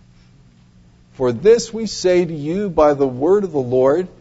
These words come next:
that we who are alive and remain until the coming of the Lord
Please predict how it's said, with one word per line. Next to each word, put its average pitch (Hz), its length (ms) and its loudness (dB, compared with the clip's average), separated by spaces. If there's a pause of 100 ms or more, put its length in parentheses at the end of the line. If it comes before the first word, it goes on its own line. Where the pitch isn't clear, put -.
(260)
that 123 260 2
we 196 300 -4
who 165 320 2
are 127 60 6
alive 156 600 6
and 139 160 -4
remain 147 480 -4
until 175 300 0
the 156 100 -2
coming 208 320 -2
of 156 80 2
the 143 80 0
Lord 165 400 4